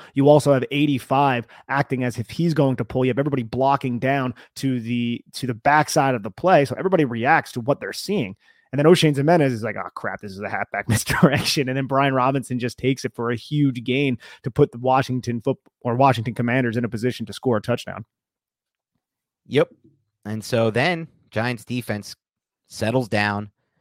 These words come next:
Speaker 2: You start here with just a, a single back jet motion. They try the, it, it, it's kind of Kafka-esque. He tries kind of a similar <laughs> play here with misdirection here. Uh, this time the Giants are ready for it,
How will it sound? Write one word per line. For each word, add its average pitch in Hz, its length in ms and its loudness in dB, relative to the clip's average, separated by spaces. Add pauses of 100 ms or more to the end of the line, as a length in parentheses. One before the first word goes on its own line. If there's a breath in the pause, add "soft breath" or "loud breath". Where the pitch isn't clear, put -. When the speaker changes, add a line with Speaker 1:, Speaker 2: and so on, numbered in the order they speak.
(320)
Speaker 2:
You 98 80 -14
start 120 240 4
here 117 300 -2
with 110 140 -4
just 101 260 -8
a, 90 300 -4 (160)
a 80 40 -16
single 110 280 -6
back 104 260 -2
jet 104 220 -6
motion. 98 360 -6
They 90 80 -6
try 139 220 0
the, 123 140 -4
it, 131 100 -8
it, 135 420 -8
it's 156 200 -10
kind 254 180 -4
of - 80 -6
Kafka-esque. 123 640 0
He 107 80 -8
tries 127 240 -2
kind 127 160 -6
of 101 80 -6
a 95 60 -6
similar 117 320 -4
<laughs> - 0 -
play 117 300 -4
here 90 280 -8 (220 loud breath)
with 101 100 -8
misdirection 98 800 -6
here. 87 440 -10
Uh, 87 180 -6
this 104 180 -10
time 101 180 -6
the 92 60 -8
Giants 92 340 -8
are 73 60 -10
ready 107 240 -2
for 165 260 2
it, - 140 -2